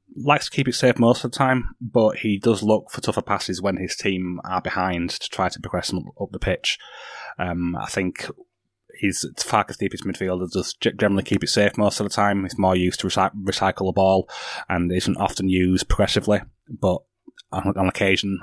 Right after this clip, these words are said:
especially when the team are behind, he will want to, he's, that player to get, put his foot on the ball a bit more and try to find some better, better pa-, passing options further up the pitch.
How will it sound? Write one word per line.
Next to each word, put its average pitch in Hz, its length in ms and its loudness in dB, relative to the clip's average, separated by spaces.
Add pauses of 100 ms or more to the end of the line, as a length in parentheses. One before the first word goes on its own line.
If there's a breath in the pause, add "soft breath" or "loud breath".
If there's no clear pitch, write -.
especially - 380 -6
when 90 140 -2
the - 140 -8
team 90 200 0
are 85 140 0
behind, 101 520 0 (160)
he 90 100 -2
will 90 180 2
want 87 240 -2
to, 87 420 0
he's, 90 160 -6 (140)
that - 120 -2
player 90 200 -2
to - 120 -4
get, - 220 -2
put - 120 6
his - 100 -12
foot 95 100 -4
on 92 60 -6
the 95 60 -6
ball 95 220 0
a 92 40 0
bit 101 120 -4
more 95 280 4
and 92 100 2
try 87 180 -2
to - 120 -6
find 90 300 0
some 90 360 0 (880 loud breath)
better, - 340 -4 (140)
better 95 180 0
pa-, - 140 0
passing - 300 0
options 98 360 0
further 95 220 4
up - 80 -8
the - 80 -6
pitch. - 420 -2